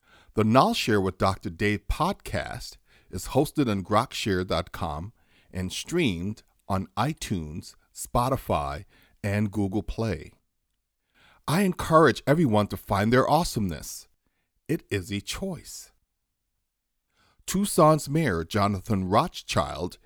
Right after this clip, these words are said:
issued an official proclamation stating March eleven, two thousand nineteen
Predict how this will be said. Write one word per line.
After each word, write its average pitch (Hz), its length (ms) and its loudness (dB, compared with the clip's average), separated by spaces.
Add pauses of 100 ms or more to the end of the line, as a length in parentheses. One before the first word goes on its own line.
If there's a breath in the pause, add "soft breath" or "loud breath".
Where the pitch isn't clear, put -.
(160)
issued 82 560 0 (380 soft breath)
an 120 120 6
official 170 440 0
proclamation 113 960 0
stating 98 500 0
March 104 340 2
eleven, 113 520 -2 (220 soft breath)
two 139 160 0
thousand 107 540 4
nineteen 101 840 -4